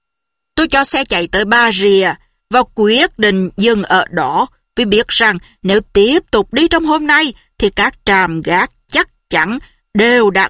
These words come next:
có người chờ sẵn để bắt tôi. Tôi lẹn vào khu rừng gần Ba Rịa, trốn ở đó cho tới khi màn đêm buông xuống. Khi cơn mưa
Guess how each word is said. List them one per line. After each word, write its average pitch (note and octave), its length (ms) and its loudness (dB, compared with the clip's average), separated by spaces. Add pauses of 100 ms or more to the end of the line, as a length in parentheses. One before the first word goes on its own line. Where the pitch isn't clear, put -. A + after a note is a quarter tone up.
có E3+ 180 -2
người A3 260 0
chờ G#3 320 0
sẵn F3+ 240 -2 (100)
để F3+ 200 -4 (120)
bắt C4+ 180 -2 (160)
tôi. A#3+ 320 2 (520)
Tôi E4+ 100 2
lẹn A3+ 400 -2
vào F#3+ 280 0
khu D#4+ 200 0
rừng G3 260 -2
gần F3 220 -2
Ba F#3 240 0
Rịa, E3+ 400 -2 (380)
trốn G#3 400 2 (100)
ở G3 280 0
đó C#3+ 420 -2 (280)
cho E4+ 140 2
tới F#3 180 -2
khi D4+ 160 -2
màn G#3 240 0
đêm A#3 240 0
buông D4 280 0
xuống. F3 460 -2 (1080)
Khi F4 160 2
cơn F4+ 320 0
mưa F4 200 2